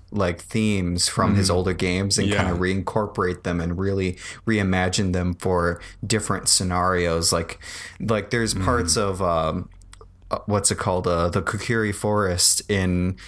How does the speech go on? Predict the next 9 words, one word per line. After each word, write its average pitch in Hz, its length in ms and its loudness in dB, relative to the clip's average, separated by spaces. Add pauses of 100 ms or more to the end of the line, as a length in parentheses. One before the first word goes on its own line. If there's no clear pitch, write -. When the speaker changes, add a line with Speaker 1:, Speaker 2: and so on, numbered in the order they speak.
(220)
Speaker 1:
uh, 85 340 2
Wind 104 240 2
Waker, 85 720 0
uh, - 100 0 (320)
in, 113 160 0
on 98 180 0
Outset 104 440 2
Speaker 2:
Yes, 92 160 2
Speaker 1:
Island 87 360 0